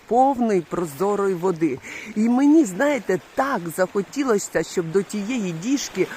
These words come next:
хтось прилетів і попив водички. От мені, ну, так дуже цього хотілося,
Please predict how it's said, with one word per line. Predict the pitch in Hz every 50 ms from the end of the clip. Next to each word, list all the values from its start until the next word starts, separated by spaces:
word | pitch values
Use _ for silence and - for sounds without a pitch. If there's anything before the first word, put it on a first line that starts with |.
| - - - -
хтось | - - 311 320 294 - -
прилетів | - 233 277 269 277 277 - - 359 381 349 302
і | 254
попив | - - 247 208 - 269 285 254
водички. | 226 262 269 214 208 214 175 - - - - 175 - -
От | - 247 240 -
мені, | 233 269 302 302 320 294
ну, | 247 262 269 202 - -
так | - 302 311 277 208 185 185 196
дуже | 294 285 208 202 - -
цього | - 254 240 226 208 -
хотілося, | 214 208 196 - - 466 453 359 262 - - 190